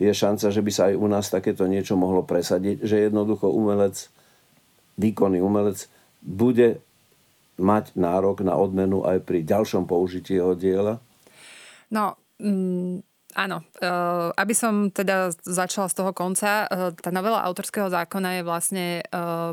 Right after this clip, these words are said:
Speaker 2: potrebný, potrebná preto, že treba implementovať smernicu, e, Európskej únie, ktorá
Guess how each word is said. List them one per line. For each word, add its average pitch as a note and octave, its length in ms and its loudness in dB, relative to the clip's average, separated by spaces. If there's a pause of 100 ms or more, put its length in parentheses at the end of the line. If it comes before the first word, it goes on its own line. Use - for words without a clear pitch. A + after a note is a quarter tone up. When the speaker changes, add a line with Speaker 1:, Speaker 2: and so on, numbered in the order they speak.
Speaker 2:
potrebný, F#3 720 -4
potrebná F#3+ 400 -6
preto, F3 320 -6
že F#3 160 -8
treba F3+ 240 -6
implementovať F3 560 -6
smernicu, F3 560 -4
e, - 20 -10 (680)
Európskej F3+ 400 -6
únie, F#3 400 -4
ktorá G3+ 480 -2